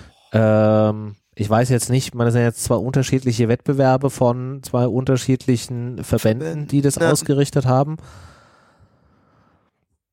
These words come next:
Speaker 1: Keine Ahnung. I
Speaker 2: Ja,
Speaker 1: don't know.
Speaker 2: wobei, also, äh, zu dem Thema auch nochmal, hat mich auch mega überrascht, dass die Sperre aus dem kroatischen Pokal auch für den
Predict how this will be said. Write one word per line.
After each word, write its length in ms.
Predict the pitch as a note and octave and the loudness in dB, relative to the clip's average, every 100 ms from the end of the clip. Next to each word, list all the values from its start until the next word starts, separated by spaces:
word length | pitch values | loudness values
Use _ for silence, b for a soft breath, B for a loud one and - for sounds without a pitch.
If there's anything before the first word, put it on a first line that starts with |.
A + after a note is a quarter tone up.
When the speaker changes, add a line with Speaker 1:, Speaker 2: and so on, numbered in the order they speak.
| _ - | _ -6
Speaker 1:
Keine 300 | - C3 C#3+ | 0 2 2
Ahnung. 240 | E2+ G2 - B B B B B B B B - | -2 -4 -4 B B B B B B B B -4
I 60 | A#2 | 0
Speaker 2:
Ja, 20 | A#2+ | 2
Speaker 1:
don't 40 | B2 | 2
know. 80 | F3 | 4
Speaker 2:
wobei, 240 | D#3+ F#3+ - | 4 2 0
also, 200 | F3+ E3+ - - | 0 0 -2 -2
äh, 200 | D3+ D3 | -2 0
zu 180 | D#3 E3 | -2 -6
dem 260 | C#3 D#3 G#3+ | -2 -2 -2
Thema 360 | C4+ C4 B3+ | -2 0 0
auch 100 | A3 | 0
nochmal, 300 | A3+ A3 G#3+ | 0 0 0
hat 120 | F3 F3 | 0 -4
mich 200 | D#3 - | -10 -4
auch 200 | C3+ - - | -4 -4 -12
mega 580 | C#3 C#3 D#3+ B3 G3+ F3 | -10 -4 -2 -2 0 0
überrascht, 560 | D3+ C#3+ B2+ A3+ - - B B B - | 0 -2 -2 -2 -4 -10 B B B -2
dass 440 | D#3+ D3+ - - | 0 2 0 -2
die 380 | - D3+ C#3+ C#3 b b b b | -4 -4 0 -2 b b b b
Sperre 760 | - - - F3+ C4+ B3 D4 - - | 0 0 2 0 2 2 0 -2 -6
aus 140 | E3 - | -4 -4
dem 120 | D#3+ | -6
kroatischen 840 | - C3+ - C#3+ F#3 - E4+ - | -8 -8 -4 -2 -2 0 0 0
Pokal 640 | - F3+ - B3+ B3+ A3+ D4+ - | -2 -4 -4 -2 0 0 -2 -6
auch 100 | - | -4
für 180 | - | -2
den 260 | D#3 C#3+ | 0 -2